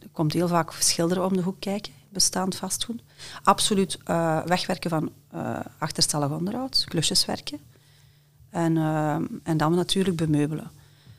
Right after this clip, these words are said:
Maar, maar zeer vaak schilderen ook, hè. De vloer kunnen opschuren. In principe, want u vroeg daar juist, wat kost een goede vastgoedstyling? Als je, ja, je moet rekenen, drie procent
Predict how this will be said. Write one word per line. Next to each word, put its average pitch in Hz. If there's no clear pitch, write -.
Maar, 160
maar 156
zeer 156
vaak 180
schilderen 180
ook, 190
hè. 185
De 190
vloer 170
kunnen 185
opschuren. 208
In 185
principe, 196
want 254
u 233
vroeg 220
daar 202
juist, 208
wat 214
kost -
een 240
goede 196
vastgoedstyling? 165
Als 196
je, 180
ja, 190
je 247
moet 240
rekenen, 233
drie 214
procent 226